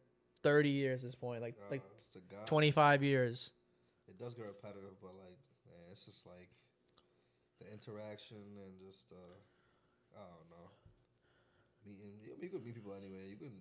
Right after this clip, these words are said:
Speaker 2: you can have a girl meet people and be cool, uh, well, females, and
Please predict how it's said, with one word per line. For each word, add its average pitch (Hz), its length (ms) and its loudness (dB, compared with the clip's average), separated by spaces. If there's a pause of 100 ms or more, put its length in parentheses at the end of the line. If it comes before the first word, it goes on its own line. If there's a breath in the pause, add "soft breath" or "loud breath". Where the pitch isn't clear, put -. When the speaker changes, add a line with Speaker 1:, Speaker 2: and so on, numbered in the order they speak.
Speaker 2:
you - 60 -20
can 156 120 -12
have 123 200 -10
a 107 40 -16
girl 101 340 -14
meet 104 140 -20
people 95 360 -18
and 92 100 -20 (460)
be 190 180 -20
cool, - 320 -20
uh, 85 40 -20 (120)
well, 104 100 -20 (120)
females, 95 420 -10
and - 160 -2